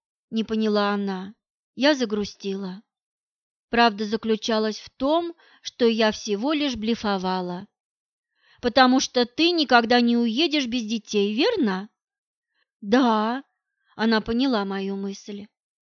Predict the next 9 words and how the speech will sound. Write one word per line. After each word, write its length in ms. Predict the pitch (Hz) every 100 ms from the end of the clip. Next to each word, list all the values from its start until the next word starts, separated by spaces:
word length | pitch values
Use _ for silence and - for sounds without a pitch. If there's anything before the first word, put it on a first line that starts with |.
| _ _ _
"И 180 | 247 277
предпочтёшь 960 | 277 269 - 240 247 - - 359 - - -
отдать 480 | 226 214 277 220
деньги, 600 | 214 208 202 185 202 196 - _ _ _
если 320 | 247 - 240
суды 400 | 208 247 233 330
зайдут 400 | 233 226 220 254
в 100 | -
тупик?" 560 | - 254 - 185 -